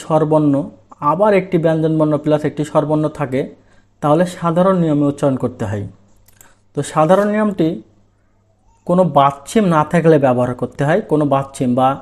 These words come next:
নিচে কোনো বর্ণ না থাকলে সেই ক্ষেত্রে আমাদের সাধারণ নিয়মটি ব্যবহার করতে হয়। তো আমরা যদি ছবি আকারে দেখি একটু, এই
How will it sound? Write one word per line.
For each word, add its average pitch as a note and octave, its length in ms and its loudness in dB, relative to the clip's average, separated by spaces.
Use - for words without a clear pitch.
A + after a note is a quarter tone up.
নিচে F#3+ 180 2
কোনো F#3+ 160 2
বর্ণ E3 200 0
না C#3+ 60 2
থাকলে D#3 280 0
সেই E3 160 -2
ক্ষেত্রে F3+ 220 -2
আমাদের D3+ 300 0
সাধারণ D3 360 0
নিয়মটি C#3+ 300 0
ব্যবহার B2+ 260 0
করতে - 220 -6
হয়। A3+ 120 0
তো - 100 -16
আমরা D3 180 0
যদি D#3 180 0
ছবি F3 320 2
আকারে F3 320 4
দেখি C#3+ 220 0
একটু, - 160 -6
এই F3+ 100 2